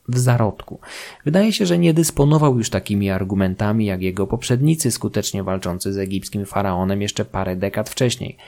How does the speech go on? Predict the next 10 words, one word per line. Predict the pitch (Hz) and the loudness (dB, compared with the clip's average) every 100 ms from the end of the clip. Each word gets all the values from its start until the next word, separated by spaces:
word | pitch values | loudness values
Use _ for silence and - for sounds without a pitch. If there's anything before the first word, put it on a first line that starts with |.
| - - | -20 -20
Hattusili | - - 127 - 165 - 135 135 131 _ _ | -12 -4 -2 2 2 4 4 2 -2 _ _
musiał | 123 120 110 107 | 0 2 2 2
uciekać | 104 110 101 - | 0 -2 -2 -2
się | 98 | -2
do | 98 | -2
dyplomacji, | 98 131 135 117 98 92 90 - 127 | 2 0 4 2 4 0 -2 -4 -4
aby | - 110 104 | -4 -2 -2
zażegnać | 95 98 104 113 110 107 - | -2 0 0 2 0 -2 -4
niechciany | 117 110 - 85 90 | -2 -2 -4 -6 -6
konflikt. | 95 98 82 - - - | -4 -4 -4 -8 -14 -16